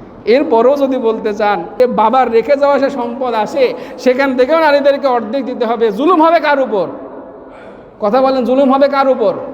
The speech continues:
পুরুষের উপর জুলুম হয়ে যাবে। এখন তো আন্দোলন আমার দরকার ছিল কাদের?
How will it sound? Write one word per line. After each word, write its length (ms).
পুরুষের 360
উপর 180
জুলুম 280
হয়ে 120
যাবে। 180
এখন 300
তো 60
আন্দোলন 480
আমার 220
দরকার 280
ছিল 240
কাদের? 440